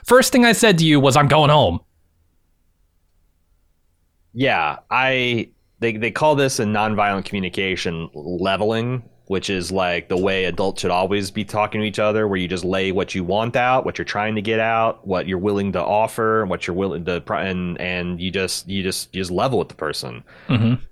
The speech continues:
Speaker 2: And Daryl is in that constant frame of leveling as an adult, and Issa is in his constant frame of manipulating and
Speaker 1: Ugh.
Speaker 2: trying to twist him up. And even at the end where she's like, "Well, I'm glad to have known you," and she leaves frostily, that's another,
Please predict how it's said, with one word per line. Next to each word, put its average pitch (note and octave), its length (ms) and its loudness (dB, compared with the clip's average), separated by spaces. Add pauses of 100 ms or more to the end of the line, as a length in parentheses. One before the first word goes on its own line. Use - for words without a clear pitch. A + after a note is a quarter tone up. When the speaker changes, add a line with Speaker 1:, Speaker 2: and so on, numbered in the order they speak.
Speaker 2:
And A2 440 0
Daryl C3+ 360 4
is A#2 100 0
in A#2+ 120 2
that A2 220 0
constant B2+ 440 -2
frame C3+ 320 0
of F2 140 -2
leveling F#2 600 -2
as F2+ 160 -2
an F#2+ 80 -2
adult, F2+ 600 0
and F#2+ 240 -4
Issa A#2 320 -2
is G2 180 -2
in F#2+ 80 -2
his E2+ 100 -8
constant G#2 480 -4
frame G#2+ 380 -2
of F2 160 -2
manipulating E2+ 1120 -4
and G2+ 420 2
Speaker 1:
Ugh. D#2 260 -10 (560)
Speaker 2:
trying G#2+ 240 -2
to F#2 60 -4
twist - 360 -4
him G#2 140 -2
up. A2 240 0
And G2+ 140 -4
even G3+ 200 2
at G#3 120 0
the D3+ 160 0
end E3+ 160 2
where B2+ 100 2
she's A2+ 240 -2
like, A2 300 0 (260)
"Well, C3 160 2
I'm A2 80 0
glad A2 240 0
to A#2 60 0
have G2+ 100 2
known G#2+ 240 0
you," G2 60 0
and F#2 80 -2
she G#2+ 100 -4
leaves A2 280 -2
frostily, D3 640 0
that's A#3 320 0
another, G#3 640 2